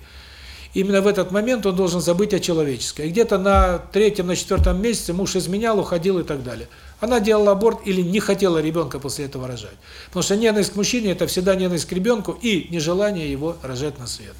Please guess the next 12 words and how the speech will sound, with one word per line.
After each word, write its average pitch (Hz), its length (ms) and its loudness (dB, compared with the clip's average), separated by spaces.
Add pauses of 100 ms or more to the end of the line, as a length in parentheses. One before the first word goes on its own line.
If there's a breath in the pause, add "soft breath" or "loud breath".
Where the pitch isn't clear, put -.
(440 loud breath)
Три 247 180 6
жизни 226 320 2
она 180 260 2
это 175 220 0
делала. 107 400 -10 (420 loud breath)
В 156 140 2
этой 254 300 6
жизни, 190 320 0
если 180 260 0
ей 175 160 2
дать 156 380 -2 (1000)
счастье, 220 640 0